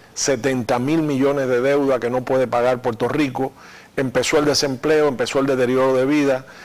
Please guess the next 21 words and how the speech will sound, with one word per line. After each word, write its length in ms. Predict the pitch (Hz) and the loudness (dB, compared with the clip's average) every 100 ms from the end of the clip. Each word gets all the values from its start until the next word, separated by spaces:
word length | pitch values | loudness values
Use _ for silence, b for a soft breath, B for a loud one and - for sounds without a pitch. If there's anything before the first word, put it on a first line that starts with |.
| B - | B 0
aumentó 640 | 151 156 143 139 117 160 | 0 2 0 -2 0 2
la 140 | 175 | 2
corrupción, 600 | 165 156 147 - 170 190 | 2 0 -2 0 0 0
que 140 | 165 131 | 0 0
es 60 | |
endémica 480 | 139 127 147 151 120 | 0 2 2 2 -2
en 60 | 113 | -2
Puerto 280 | 113 107 110 | -4 -2 -2
Rico, 340 | 139 160 165 | -2 -2 -2
que 100 | 110 | -2
siempre 380 | - 123 127 123 | 0 0 0 -2
ha 20 | |
existido, 520 | - 120 160 156 165 B B B B B B - | -4 -4 -2 0 -2 B B B B B B -10
vino 420 | 123 175 190 170 | 0 2 4 4
el 40 | |
huracán 400 | 139 127 120 131 | 4 2 2 0
María, 400 | 143 139 156 147 | 0 2 2 2
vino 400 | 127 113 156 160 156 | 0 0 0 0 2
Trump 320 | 160 170 156 | 2 2 2
a 80 | 127 | 2
lanzar 600 | 120 113 143 147 147 | 2 0 2 2 0